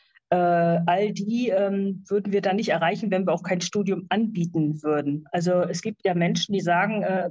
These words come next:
ganz klar nach ihrem Schulabschluss, ich möchte, äh, einen, äh, Beruf studieren. Und, äh, die wenigsten haben im Prinzip Pflege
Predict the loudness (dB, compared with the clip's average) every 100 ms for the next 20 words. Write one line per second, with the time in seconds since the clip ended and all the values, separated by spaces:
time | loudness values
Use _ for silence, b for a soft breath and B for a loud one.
0 | -4 -4 -4 -4 0 2 2 0 -2 -4
1 | -2 0 -2 -2 0 0 -2 -2 -2 -4
2 | -8 -2 -2 0 0 0 -2 B B B
3 | B 0 2 2 0 2 2 4 2 2
4 | 0 -2 -2 -4 -2 0 0 0 0 0
5 | 2 2 2 0 0 0 0 -2 -2 0
6 | 0 0 -2 -4 -4 -6 -6 -2 0 2
7 | 2 0